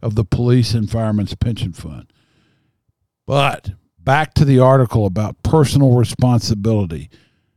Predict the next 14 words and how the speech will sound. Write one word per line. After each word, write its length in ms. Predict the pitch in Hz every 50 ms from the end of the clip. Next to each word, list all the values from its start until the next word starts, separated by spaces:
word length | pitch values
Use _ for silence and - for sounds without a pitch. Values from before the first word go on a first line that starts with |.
| _ _ _ _ _ _ _ _ _ _ -
If 200 | 113 110 - 165
you 100 | 185 175
look 300 | 165 196 214 208 - 214
at 160 | 202 147 120
downtown 640 | 156 160 165 165 165 151 135 151 156 156 147 143 135
Lexington, 640 | 139 135 127 - - - 98 92 104 101 95 87 - _
you 260 | - 120 143 170 175
realize 720 | 151 147 147 160 175 180 170 151 131 113 104 104 104 - 110
that 160 | 104 92 -
this 240 | 107 104 101 - -
notion 680 | 113 123 143 160 170 160 131 - - 92 85 78 - - _ _ _
of 160 | - 95 - - _
personal 520 | - - 165 165 151 - - 147 139 131 123
responsibility 1200 | 117 104 - - - 127 123 120 - - 98 90 87 120 120 113 98 85 - - 58 76 -